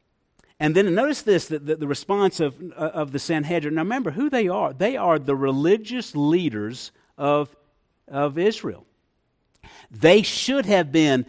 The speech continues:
the most sterling character, the most, uh, uh, uh, understanding of doctrine, uh, the people who were most passionate about God. And it says here, "When they heard this, they were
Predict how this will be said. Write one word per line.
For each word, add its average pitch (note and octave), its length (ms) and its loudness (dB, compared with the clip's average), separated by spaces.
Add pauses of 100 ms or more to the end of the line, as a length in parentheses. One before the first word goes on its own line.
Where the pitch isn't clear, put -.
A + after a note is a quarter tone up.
(140)
the D#3 260 4
most E3 300 0
sterling A#3 500 2
character, D3 640 -2 (380)
the C#3+ 100 0
most, D#3+ 500 2
uh, C3 360 2
uh, D#3+ 200 -2
uh, C#3+ 220 -2
understanding F#3+ 680 2
of C#3+ 180 -4
doctrine, C#3+ 560 2 (400)
uh, C#3 160 0
the C3 120 -6
people F3 300 0
who D#3+ 140 4
were C#3 120 2
most D#3+ 460 0
passionate F3+ 720 -2 (300)
about C3+ 440 0
God. B2+ 420 2 (300)
And D3 180 2
it C3+ 80 -4
says F#3+ 320 2
here, C#3 200 2
"When C#3+ 280 -2
they E3+ 200 2
heard F3+ 480 -2
this, A#2 420 -2
they C3+ 380 0
were B2+ 560 -2